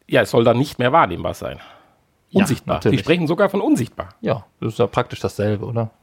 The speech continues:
Speaker 1: Ja.
Speaker 2: <laughs>
Speaker 1: Das allein ist natürlich eine tolle Nachricht, aber darüber hinaus soll es ein sogenanntes O L D,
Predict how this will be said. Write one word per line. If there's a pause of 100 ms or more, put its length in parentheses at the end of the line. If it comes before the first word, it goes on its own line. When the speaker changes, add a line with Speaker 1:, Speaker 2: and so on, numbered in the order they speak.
(220)
Speaker 1:
Ja. (340)
Speaker 2:
<laughs>
Speaker 1:
Das
allein
ist
natürlich
eine
tolle
Nachricht,
aber
darüber
hinaus
soll
es
ein
sogenanntes
O
L
D,